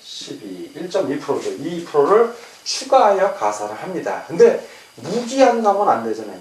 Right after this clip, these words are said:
무기한 가면 너무 조세 부담이 힘드니까 육십 개월 한도예요. 육십 개월. 육십 개월을 초과하지 못한다니까 육십 개월 이내.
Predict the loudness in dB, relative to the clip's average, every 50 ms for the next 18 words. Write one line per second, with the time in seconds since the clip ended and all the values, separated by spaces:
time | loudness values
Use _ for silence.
0 | -16 -16 -10 -6 -2 -2 -2 -2 -4 -8 -8 -6 -6 -8 -8 -10 -12 -12 -12 -10
1 | -6 -4 -2 -2 -2 -4 -4 -4 -4 -4 -4 -4 -4 -4 -4 -4 -4 -6 -6 -2
2 | -2 -2 -2 -2 0 2 2 2 2 0 -6 -12 -16 -18 -18 -20 -20 -10 -6 -4
3 | -4 -4 -4 -6 -8 -8 -8 -8 -4 -2 0 0 0 0 -2 -4 -6 -8 -10 -14
4 | -14 -14 -14 -16 -16 -18 -18 -18 -18 -18 -18 -20 _ -18 -18 -16 -16 -14 -12 -10
5 | -10 -8 -6 -6 -6 -6 -2 0 0 2 2 2 2 2 0 -2 -6 -8 -4 -4
6 | 0 4 6 6 6 6 4 2 0 -4 -4 -6 -6 -6 -4 -4 -4 -4 -4 -6
7 | -8 -8 -10 -14 -16 -18 -14 -8 -2 -2 -2 -2 -2 -4 -8 -10